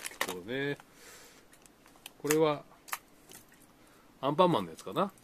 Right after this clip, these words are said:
ね。伸びたけどなんだろう、これ。な、な、どう、どうしたらいいのかちょっとわからないけれども。ね、えー、ネギ、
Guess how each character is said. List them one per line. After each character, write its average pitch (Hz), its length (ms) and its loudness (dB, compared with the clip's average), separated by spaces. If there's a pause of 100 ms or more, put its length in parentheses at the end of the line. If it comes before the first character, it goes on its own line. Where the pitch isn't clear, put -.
(160)
ね。 117 160 -6 (760)
伸 156 160 4
び 165 80 4
た 95 120 -4
け 92 80 -8
ど 82 80 -10
な 131 140 0
ん - 20 -2
だ 90 60 -8
ろ 82 120 -12
う、 - 40 -20
こ - 40 -16
れ。 - 60 -16 (260)
な、 143 140 -2
な、 135 320 -4
ど 160 200 2
う、 - 100 -2
ど 202 120 4
う 208 40 6
し - 60 -4
た 135 60 0
ら 107 60 0
い 92 40 -2
い - 20 -6
の 85 80 -10
か 90 140 -8
ち - 60 -14
ょ - 20 -12
っ - 20 -16
と 107 80 -2
わ 104 80 0
か 123 80 2
ら 123 80 2
な 107 80 -2
い 87 40 -4
け - 80 -12
れ - 40 -12
ど - 60 -16
も。 - 60 -18 (680)
ね、 127 160 -2 (100)
え 87 280 -6 (1400)
ー、 113 80 0
ネ 127 100 4
ギ、 120 80 -4